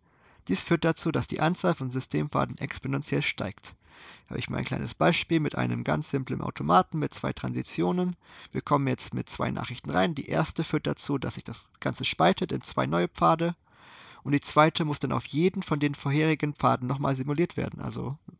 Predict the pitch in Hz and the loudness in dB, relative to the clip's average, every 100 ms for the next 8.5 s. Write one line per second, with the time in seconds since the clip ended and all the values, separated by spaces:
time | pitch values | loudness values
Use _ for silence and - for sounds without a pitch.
0 | - 139 - 143 147 147 135 127 131 127 | -4 -4 0 -2 4 4 4 2 -4 -4
1 | - 127 - - 156 143 - 135 147 170 | -4 -6 -4 -4 -2 -2 -2 0 0 0
2 | - - 156 160 180 120 120 120 127 117 | -4 -2 0 4 4 4 0 -2 -4 -2
3 | 151 - 143 143 - 156 151 - 127 113 | -4 -2 -2 -2 -2 -2 -2 0 0 0
4 | 120 _ - - - - - - - _ | -6 _ -20 -20 -20 -20 -20 -16 -16 _
5 | - 131 175 190 160 156 151 151 160 - | -4 4 6 6 8 6 6 4 2 -2
6 | 143 135 135 139 123 - 143 - 131 139 | 0 2 0 0 0 0 0 -2 0 2
7 | 139 131 131 - 135 120 - - 135 123 | 2 2 0 0 0 0 -2 -4 -2 -4
8 | - 123 127 120 120 | -4 -4 -4 -6 -8